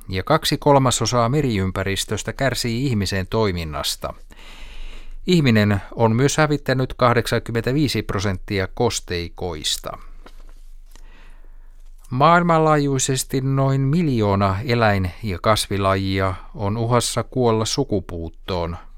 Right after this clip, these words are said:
monet lähivuosikymmeninä, jollei niiden pelastamiseksi tehdä mitään.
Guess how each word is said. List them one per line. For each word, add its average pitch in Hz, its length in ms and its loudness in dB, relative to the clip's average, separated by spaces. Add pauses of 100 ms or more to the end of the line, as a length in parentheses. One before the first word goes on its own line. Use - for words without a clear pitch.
(220)
monet 139 360 2
lähivuosikymmeninä, 92 1300 -2 (320)
jollei 95 420 -2
niiden 104 320 -2
pelastamiseksi 104 840 -4
tehdä 101 320 -6
mitään. 98 640 -8